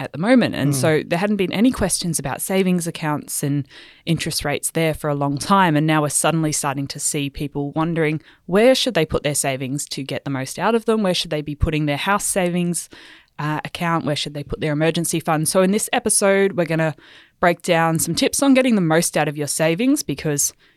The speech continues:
Speaker 1: you can get a little bit more out of it now if you are mindful, why it's important to shop around for a better interest rate on your savings accounts,
Speaker 2: Mm-hmm.
Speaker 1: uh, some of the best savings accounts, savings, yeah, savings accounts
Speaker 2: Yeah,
Speaker 1: around
Speaker 2: yep, yep.
Speaker 1: at the moment,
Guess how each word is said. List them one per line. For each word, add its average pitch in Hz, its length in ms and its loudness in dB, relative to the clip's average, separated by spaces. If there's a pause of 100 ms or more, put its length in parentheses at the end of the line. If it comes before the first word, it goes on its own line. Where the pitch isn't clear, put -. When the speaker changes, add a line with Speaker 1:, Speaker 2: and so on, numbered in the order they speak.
Speaker 1:
you 220 140 0
can 233 120 4
get 214 160 4
a 196 40 -4
little 175 180 2
bit 165 140 2
more 156 240 2
out 143 180 0
of 151 100 -6
it 139 120 -4
now 240 320 0
if 151 180 -4
you 156 220 -2
are 143 260 -2
mindful, 208 640 2 (380)
why 170 320 0
it's 208 160 -4
important 170 420 2
to 170 80 -8
shop 160 240 -2
around 156 300 -2
for 147 120 -6
a 143 40 -4
better 135 240 -6
interest 226 360 -2
rate 220 160 2
on 220 140 2
your 220 140 0
savings 220 400 -2
accounts, 226 640 -6 (140)
Speaker 2:
Mm-hmm. 151 220 -4 (260)
Speaker 1:
uh, 165 180 -4
some 196 220 2
of 180 60 0
the 170 60 0
best 160 280 0
savings 214 340 0
accounts, - 640 -2 (220)
savings, 165 800 -4 (160)
yeah, 320 180 -6
savings 185 380 2
accounts 202 420 4
Speaker 2:
Yeah, 190 60 8
Speaker 1:
around 202 560 6
Speaker 2:
yep, 190 160 -8
yep. - 80 -20
Speaker 1:
at - 160 -2
the 185 80 2
moment, 208 580 4